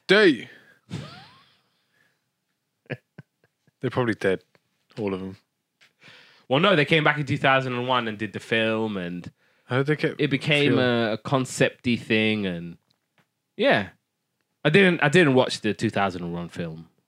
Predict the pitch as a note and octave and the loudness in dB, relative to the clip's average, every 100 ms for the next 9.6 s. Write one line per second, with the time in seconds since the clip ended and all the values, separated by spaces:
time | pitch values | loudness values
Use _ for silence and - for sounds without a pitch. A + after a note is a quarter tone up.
0 | _ _ _ _ - C3+ C3 C3 C3+ C#3 | _ _ _ _ -8 -2 0 2 2 2
1 | C3 C3+ _ D3+ A3+ A#3 G3+ F3 C#3+ C3+ | 0 -6 _ 2 4 2 2 2 2 4
2 | C3+ C3 A#2+ A#2 - A#2+ A#2 A#2 A2+ A2 | 4 6 6 4 0 0 2 2 0 -2
3 | G#2+ G#2+ G#2 G#2 F#2 _ _ _ _ _ | -4 -6 -8 -10 -16 _ _ _ _ _
4 | _ _ _ _ _ - A2 A2+ - G2 | _ _ _ _ _ -6 0 0 0 -6
5 | E2+ - F2 E2+ C2+ - D#2+ F2+ - - | -10 -10 -10 -10 -12 -16 -14 -12 -10 -14
6 | _ _ _ _ _ _ _ _ _ _ | _ _ _ _ _ _ _ _ _ _
7 | _ B2+ D3 C#3+ C3+ - C#3 C#3+ F3 D#3 | _ 0 4 6 4 2 2 4 4 4
8 | B2 A#2 G#2+ C3+ C#3+ C3+ C3 C3 C3+ B2 | 4 4 4 6 6 6 6 4 4 2
9 | B2 A#2+ - F#2+ F2+ | 2 -2 -2 -2 -2